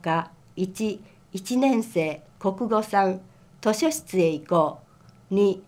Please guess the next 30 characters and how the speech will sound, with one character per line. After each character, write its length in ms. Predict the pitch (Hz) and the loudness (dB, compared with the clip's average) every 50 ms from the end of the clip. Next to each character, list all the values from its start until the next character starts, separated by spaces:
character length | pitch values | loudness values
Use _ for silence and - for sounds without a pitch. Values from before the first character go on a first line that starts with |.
| _ - | _ -20
三 360 | - - 254 254 277 277 269 | -4 2 4 4 6 6 4
年 240 | 277 277 269 269 - | 4 2 2 0 -2
生、 360 | - - 160 156 156 147 - - - _ - - | -4 -4 -4 -2 -2 -4 -8 -14 -20 _ -20 -20
算 340 | - - - 262 285 294 285 | -6 2 4 6 6 6 2
数 340 | 294 - 285 277 240 202 180 | -2 -2 -2 0 0 2 2
四、 340 | 175 185 190 165 151 - - - | 4 4 4 4 2 -2 -8 -16
小 380 | - - - - 247 262 254 | -18 -4 0 2 2 2 0
数。 420 | 254 - - 220 208 175 147 - - - - - - - - _ | -2 -6 -4 -2 -2 -2 -2 -4 -8 -18 -20 -20 -20 -20 -20 _
三、 440 | - - - 226 226 220 208 208 - - - - - - - | -18 -2 2 2 2 2 2 -2 -6 -14 -20 -20 -20 -6 0
五 160 | 196 208 214 | 2 2 4
年 240 | 240 285 302 277 269 | 4 4 2 0 0
生、 440 | - - - 175 165 160 160 - - - - _ - | -2 -2 0 0 0 0 -4 -8 -12 -20 -20 _ -8
理 180 | 180 233 247 | -6 -6 -4
科 200 | 262 - 208 180 | -2 -2 -2 0
二、 340 | 165 160 165 175 170 170 - - - - _ 190 | 2 2 4 4 4 2 0 -6 -18 -10 _ -2
流 120 | 196 208 214 254 262 | 0 2 4 4 4
れ 120 | 269 269 262 | 4 4 2
る 120 | 247 208 | 2 2
水 280 | 180 170 160 165 170 156 | 2 2 0 0 -2 -2
の 120 | 151 156 | -2 -2
働 480 | 165 156 156 156 190 170 165 160 165 - | -2 -4 -4 -2 -2 -2 -2 -2 -4 -8
き。 280 | - 151 147 147 147 - - - - - - - - - - - _ - - - | -8 -10 -10 -10 -10 -14 -20 -20 -20 -20 -20 -20 -20 -20 -20 -20 _ -20 -20 -16
十 280 | - - 240 262 277 285 | -6 0 2 4 6 6
二 100 | 277 285 | 6 4
月 260 | 277 269 269 269 185 | 4 2 0 -2 -6
十 280 | 170 190 202 208 202 202 | -2 0 2 4 4 2
一 200 | 196 196 - 202 | 0 -2 -4 -4
日 300 | 196 196 202 196 - - | -2 -2 -4 -6 -8 -8
か 140 | - 147 151 | -6 -2 0
ら 240 | 156 156 156 - | 0 0 -2 -4